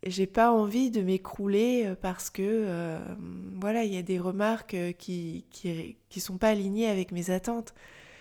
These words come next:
Donc si vous avez des situations similaires dans vos vies, je vous invite à essayer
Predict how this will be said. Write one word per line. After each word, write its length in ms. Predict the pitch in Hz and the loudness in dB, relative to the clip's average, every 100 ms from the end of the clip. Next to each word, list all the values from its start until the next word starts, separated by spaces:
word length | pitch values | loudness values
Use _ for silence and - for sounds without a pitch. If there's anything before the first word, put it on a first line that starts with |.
| - - - - - | -20 -20 -20 -18 -6
Donc 240 | 190 190 | -4 -4
si 180 | - 240 | -2 2
vous 160 | 240 233 | 4 6
avez 220 | 233 247 | 6 4
des 240 | 220 208 | 2 0
situations 680 | 190 - 202 208 202 - 233 | 0 -6 -4 0 0 0 -2
similaires 640 | 220 226 202 196 208 233 | -2 -2 -2 2 2 2
dans 160 | 208 185 | 0 -2
vos 140 | 180 | -2
vies, 300 | 175 208 285 - _ _ | -4 -4 -6 -10 _ _
je 120 | - | 0
vous 160 | 226 247 | 2 4
invite 440 | 208 196 262 277 | 4 2 0 0
à 100 | 196 | 0
essayer 640 | 180 180 - 170 190 294 | 0 0 0 0 2 0